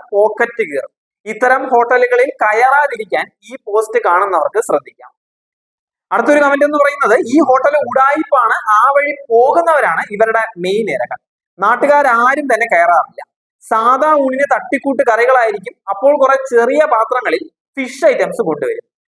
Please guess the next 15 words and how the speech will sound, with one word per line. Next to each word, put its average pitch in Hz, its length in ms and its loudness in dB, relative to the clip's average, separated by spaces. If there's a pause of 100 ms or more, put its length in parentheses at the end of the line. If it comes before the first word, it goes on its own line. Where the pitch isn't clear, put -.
(120)
കറി 247 260 2
കൊള്ളില്ലാത്തത് 277 580 2
കൊണ്ട് 254 160 -2 (100)
സ്വാഭാവികമായും 240 960 2
അതങ്ങ് 233 280 -2
എടുക്കും. 208 260 -2 (380)
വില 247 140 0 (140)
ചോദിക്കാതെ 254 560 2
എടുത്താൽ 220 300 -2 (160)
എപ്പോ - 240 -10 (160)
പെട്ടു 185 320 -4
എന്ന് 190 160 -4
വിചാരിച്ചാൽ 156 440 -2
മതി. - 140 -20 (720)
സത്യമാണ്, 285 420 2